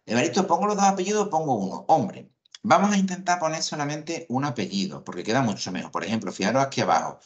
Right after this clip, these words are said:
Uri Beck, que es un autor muy famoso, escribe con otro que es Beck Hershey, ¿no? Pues queda mejor así, porque normalmente en casi todos los países nada más hay un apellido, ¿vale? Y en español, pues si tenemos un apellido, pues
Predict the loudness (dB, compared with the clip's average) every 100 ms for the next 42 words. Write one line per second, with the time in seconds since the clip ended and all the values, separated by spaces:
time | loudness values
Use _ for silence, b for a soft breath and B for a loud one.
0 | b 4 6 6 6 2 -8 _ _ -8
1 | -2 -2 0 2 2 2 4 4 4 0
2 | -2 B B -8 2 4 4 4 2 0
3 | 0 2 2 2 -8 -8 -4 -2 -2 -4
4 | -2 0 0 0 -2 -2 -4 -8 -4 -4
5 | -6 B B B 0 2 2 2 4 4
6 | 2 0 0 4 4 4 0 -2 -4 -6
7 | -6 -2 0 0 2 0 0 -4 -2 -4
8 | -2 -4 -2 -2 -2 -2 -2 -2 0 -2
9 | -2 0 2 2 2 0 0 0 -2 -8
10 | -14 b b -2 0 0 -4 B B 0
11 | 2 2 0 2 2 2 0 -2 -6 -4
12 | 0 0 0 -2 0 2 2 2 2 2
13 | 2 0